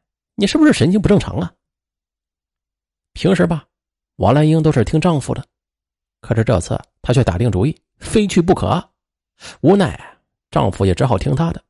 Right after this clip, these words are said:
那时候，验血型还是一件很麻烦的事儿。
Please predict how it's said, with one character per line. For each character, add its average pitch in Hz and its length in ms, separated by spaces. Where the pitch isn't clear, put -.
那 107 140
时 90 120
候， - 280
验 220 280
血 127 220
型 95 240
还 120 140
是 120 160
一 95 60
件 120 120
很 - 200
麻 85 280
烦 175 140
的 110 80
事 120 100
儿。 - 80